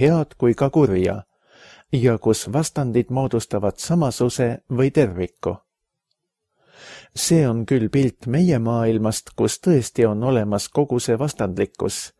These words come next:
aga Jumal on teistsugune. Temas pole midagi pimedat ega kurja. See tähendab, et Jumal on püha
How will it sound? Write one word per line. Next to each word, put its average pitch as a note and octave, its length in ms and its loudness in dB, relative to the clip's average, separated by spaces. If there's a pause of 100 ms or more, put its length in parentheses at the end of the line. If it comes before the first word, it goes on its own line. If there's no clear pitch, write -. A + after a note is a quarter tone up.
(300)
aga A2 300 0
Jumal D3 400 2
on D3 120 -2
teistsugune. F#2+ 800 -2 (580)
Temas D3+ 420 2
pole G2+ 240 2
midagi A2+ 480 -2
pimedat B2 680 -2
ega B2+ 260 0
kurja. F#2 460 0 (1500)
See D#3+ 340 2
tähendab, B2 560 -2
et - 260 -2
Jumal B2 400 2
on F#2 180 -2
püha C#3 340 2